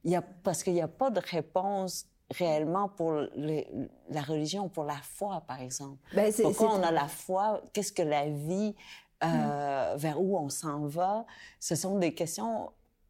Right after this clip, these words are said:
Speaker 1: euh, tellement savantes pour moi, mais il faut les avoir. Et je n-, je ne les, je ne les ai pas. Là, je vous les formule parce que je suis avec vous, mais autrement, dans mon quotidien, je ne me pose jamais ces questions-là. Euh, par exemple, pourquoi le mal ?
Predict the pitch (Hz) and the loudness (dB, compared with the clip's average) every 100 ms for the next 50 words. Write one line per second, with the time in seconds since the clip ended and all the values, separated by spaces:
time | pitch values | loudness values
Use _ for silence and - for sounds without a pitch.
0 | - 160 147 139 131 - - 208 208 202 | -2 -2 0 -2 -4 -4 -4 0 0 0
1 | 208 202 160 143 160 277 - - _ 180 | -2 2 2 2 0 -2 -10 -14 _ 0
2 | 156 151 185 285 - - - _ - 170 | 2 0 -4 -6 -14 -20 -20 _ 0 0
3 | - 220 202 160 139 123 - 180 170 180 | 2 2 2 2 0 -2 0 0 2 2
4 | 180 - 160 165 170 170 165 - _ _ | 0 0 2 2 2 0 -4 -6 _ _
5 | - 147 175 175 160 156 143 151 147 - | -6 0 2 2 2 0 0 -2 -2 2
6 | 190 208 165 170 156 151 - 147 175 190 | 2 2 2 2 2 2 2 2 0 2
7 | 151 127 - 135 131 131 143 139 151 233 | 0 0 -2 0 2 4 2 0 0 -2
8 | - - - - 151 143 170 - - 165 | -4 -16 -20 -6 0 2 2 0 -2 -4
9 | 180 214 160 156 160 - 226 220 180 160 | -2 0 2 0 -2 -4 -6 -4 -4 -2
10 | 170 240 - _ _ _ 156 156 156 160 | -4 -4 -10 _ _ _ -2 0 2 0
11 | 156 185 202 185 - - 180 180 180 226 | -2 -2 0 -2 -4 -2 0 0 -2 -6
12 | 208 - 185 - 139 - 147 - 151 - | -6 -6 -6 -6 -8 -8 -8 -10 -14 -18
13 | _ _ - _ _ _ 151 143 139 113 | _ _ -20 _ _ _ 0 2 2 0
14 | - 139 139 180 170 - 170 165 143 139 | 0 0 0 -2 -2 -4 -2 0 0 -2
15 | 147 165 127 | -4 -4 -8